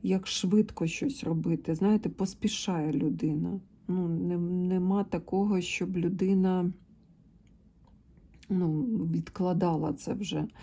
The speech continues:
Це як, е, навпаки, якась відкладена ситуація вже буде відпрацьовуватись і так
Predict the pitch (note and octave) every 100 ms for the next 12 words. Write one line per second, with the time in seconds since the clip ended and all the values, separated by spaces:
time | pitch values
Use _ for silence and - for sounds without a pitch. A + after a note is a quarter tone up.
0 | - - - - - F3+ F3 F3 F#3 F3+
1 | F3+ F3+ F#3 F#3 G#3 F#3+ F#3 E3+ - -
2 | F3+ F3 - F#3 F3 - F#3 F3 F3 F3
3 | E3+ - F3+ F#3+ C4 C#4 - F3+ F3+ F3+
4 | E3+ G3+ G#3 F3 F#3 - F#3+ - G3 F#3
5 | F3 E3 E3 E3+ - - E3+ F3+ F#3 G3
6 | - - -